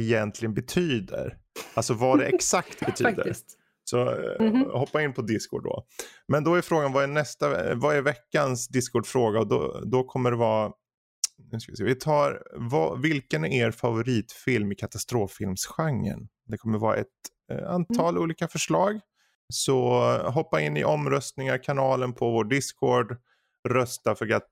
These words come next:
Speaker 1: glatta livet så får vi se om rätt film vinner. Vilken nu det kan vara. Har, har ni någon
Speaker 2: <laughs>
Speaker 1: favorit, eh, katastroffilm?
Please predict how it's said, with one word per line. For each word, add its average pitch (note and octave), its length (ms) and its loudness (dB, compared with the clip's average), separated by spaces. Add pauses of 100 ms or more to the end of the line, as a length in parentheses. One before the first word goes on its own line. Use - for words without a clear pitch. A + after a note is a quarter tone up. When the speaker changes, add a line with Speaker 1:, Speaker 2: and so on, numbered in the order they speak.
(160)
Speaker 1:
glatta A2 320 0
livet A2 520 2
så - 180 -10
får G#2+ 100 -2
vi G#2 80 2
se G#2+ 220 0
om G2+ 160 0
rätt G2+ 180 0 (240)
film G2+ 220 -2
vinner. G#2+ 540 -2
Vilken G#2 280 -6
nu G#2 100 -4
det G#2+ 260 -6
kan - 160 -14
vara. - 220 -8 (680)
Har, C#3 140 4
har C3+ 220 0
ni C#3+ 100 0
någon A#2+ 120 2
Speaker 2:
<laughs> A#2 40 4
Speaker 1:
favorit, A#2 440 2
eh, A2 420 2 (360)
katastroffilm? G#3 720 0